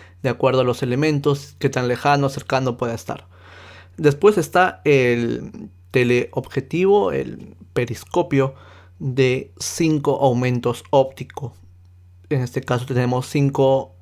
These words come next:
X en óptico, diez X para híbrido y hasta cincuenta X para zoom digital. En fotografía, muy, muy completo.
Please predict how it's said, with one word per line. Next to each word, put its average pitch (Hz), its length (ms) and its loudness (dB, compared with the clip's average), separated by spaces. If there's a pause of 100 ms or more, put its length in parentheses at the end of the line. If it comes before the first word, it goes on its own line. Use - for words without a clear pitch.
(120)
X 143 560 0 (640)
en 113 600 -2
óptico, 156 580 2
diez 135 320 2
X 147 520 0
para 120 580 -2
híbrido 139 840 2
y 127 180 2
hasta 117 360 0
cincuenta 123 760 2
X 123 440 0
para 117 420 -4
zoom 127 440 0
digital. 123 640 -6 (1080)
En 127 200 -4
fotografía, 139 760 0 (180)
muy, 147 480 6
muy 127 140 2
completo. 156 720 0